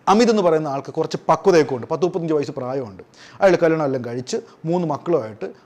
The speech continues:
ആ ഗ്രാമത്തിൽ ചെറിയൊരു വീട്ടിൽ കഴിഞ്ഞു കൂടുകയാണ്. രണ്ടുപേരും ജോലി എടുക്കുന്നത് ഒരു കരിങ്കൽ ക്വാറിയിലാണ്.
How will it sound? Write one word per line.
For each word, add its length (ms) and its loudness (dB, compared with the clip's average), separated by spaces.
ആ 40 4
ഗ്രാമത്തിൽ 360 -4
ചെറിയൊരു 420 0
വീട്ടിൽ 220 -8
കഴിഞ്ഞു 260 0
കൂടുകയാണ്. 460 -6
രണ്ടുപേരും 680 6
ജോലി 360 6
എടുക്കുന്നത് 440 -4
ഒരു 180 -6
കരിങ്കൽ 320 -2
ക്വാറിയിലാണ്. 580 -2